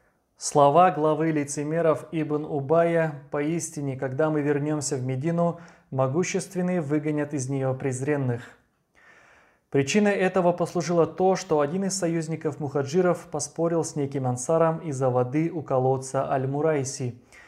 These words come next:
и дело кончилось тем, что мухаджир ударил ансара. После этого ансар стал звать на помощь своих товарищей, а мухаджир — своих. И скоро там собралось множество людей с обеих сторон. Узнав об этом,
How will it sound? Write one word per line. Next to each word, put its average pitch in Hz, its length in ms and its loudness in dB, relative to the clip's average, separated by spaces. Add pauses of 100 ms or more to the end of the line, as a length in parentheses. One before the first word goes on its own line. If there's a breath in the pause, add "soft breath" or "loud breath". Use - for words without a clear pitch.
(200 loud breath)
и 131 120 -4
дело 175 320 2
кончилось 175 500 -2
тем, 190 200 -4
что 156 200 -2
мухаджир 143 640 0
ударил 139 560 2
ансара. 139 600 -4 (480 soft breath)
После 160 280 -2
этого 170 380 4
ансар 160 340 2
стал 160 280 -2
звать 147 300 -4
на 143 100 -4
помощь 139 320 -4
своих 135 340 -2
товарищей, 147 720 0 (220 loud breath)
а 131 100 -4
мухаджир — 127 520 -2
своих. 156 540 -2 (500 soft breath)
И 139 80 -6
скоро 170 320 2
там 151 200 -2
собралось 139 560 2
множество 147 560 -2
людей 131 540 -2 (100)
с - 140 -12
обеих 123 440 0
сторон. 123 500 0 (340 loud breath)
Узнав 131 380 -2
об 151 140 2
этом, 139 400 0